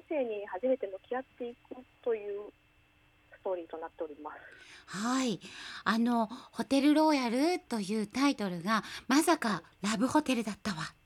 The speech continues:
Speaker 2: という
Speaker 1: そうなんです。
Speaker 2: 驚きもあるんですけど、これかなり我々の年代からすると、
Speaker 1: はい。
Speaker 2: ちょっとなんかワクワクするようなレトロなホテルなんですよね。
Speaker 1: そうなんですよね。こう、映画見ていただく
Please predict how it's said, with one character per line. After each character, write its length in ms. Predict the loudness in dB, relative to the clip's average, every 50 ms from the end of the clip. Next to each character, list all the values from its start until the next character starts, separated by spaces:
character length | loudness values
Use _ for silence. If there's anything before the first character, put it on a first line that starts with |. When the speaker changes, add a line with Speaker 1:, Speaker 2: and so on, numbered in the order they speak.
| _ _ _
Speaker 2:
と 120 | 4 6 6
い 200 | 6 6 6 6
う 20 |
Speaker 1:
そ 80 | 6 6
う 60 | 6
な 80 | 6 6
ん 180 | 6 6 6
で 20 | 6
す。 60 | 6
Speaker 2:
驚 140 | 4 4 4
き 100 | 6 8
も 120 | 8 8 8 8
あ 80 | 8 8
る 140 | 8 6
ん 80 | 6 4
で 120 | 0 -2
す 80 | -4 -4
け 160 | -4 -2 2
ど、 140 | 2 2 2 0 -4 -12 -10 -10 -12 -2 4
こ 80 | 6 8
れ 120 | 8 8
か 280 | 6 4 _ 6 6 8 8 8 8
な 20 |
り 80 | 8 8
我 260 | 8 6 6 8 8
々 260 | 8 8 8 8 6
の 120 | 4 2 2
年 260 | 2 2 2 2 4
代 220 | 4 4 2 2 0
か 180 | 2 4 4
ら 120 | 4 4 2
す 140 | -2 -4
る 100 | -4 -4
と、 400 | -6 _ -2 2 2 2 2 0 -4 -12 -20 -18 -16 -16 -14 -14 -12 -12
Speaker 1:
は 80 | -12 -14
い。 80 | -14 -16 _ _ _ _
Speaker 2:
ち 100 | 2 4 4
ょ 40 | 4 4
っ 40 | 2
と 100 | 2 4
な 140 | 4 6 4
ん 60 | 4
か 280 | 2 2 0 0 0 -2 _ -14 -4 2
ワ 160 | 6 6 6
ク 180 | 6 6 4
ワ 120 | 4 4 4
ク 120 | 2 -2
す 160 | -4 -2 -2
る 80 | 0 0
よ 140 | 2 0 0
う 60 | 0
な 160 | 0 -2 -2
レ 300 | -2 2 4 6 6 6
ト 220 | 6 8 8 10 10
ロ 120 | 10 10
な 120 | 8 8
ホ 120 | 8 6 4
テ 120 | 4 2 0
ル 80 | 0
な 140 | 0 -2 -2
ん 40 | -4
で 60 | -6
す 120 | -8 -10
よ 80 | -8 -6
ね。 340 | -2 0 0 0 0 -2 -4 _ _ -20 -20 -20 -20 -20 -20 -20 _ _ _ 6
Speaker 1:
そ 100 | 6 8
う 40 | 8
な 120 | 8 8
ん 60 | 6
で 160 | 4 0 -6 -4
す 60 | -4
よ 100 | -4 -2
ね。 140 | -4 -6 -6
こ 160 | -6 -4 -2 -2
う、 60 | -2
映 100 | 0 2
画 100 | 0 0
見 140 | 0 -2 -6
て 160 | -4 -4 -2
い 60 | 2
た 140 | 2 2 2
だ 120 | 2 0
く 140 | -2 -6 -14